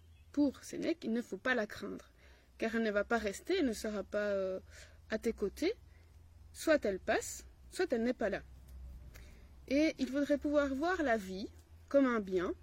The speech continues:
qui peut disparaître à chaque instant. Donc il donne l'exemple des personnes qui, eux, euh,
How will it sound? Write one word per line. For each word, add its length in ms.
qui 120
peut 160
disparaître 500
à 60
chaque 280
instant. 380
Donc 180
il 60
donne 160
l'exemple 380
des 120
personnes 480
qui, 300
eux, 200
euh, 420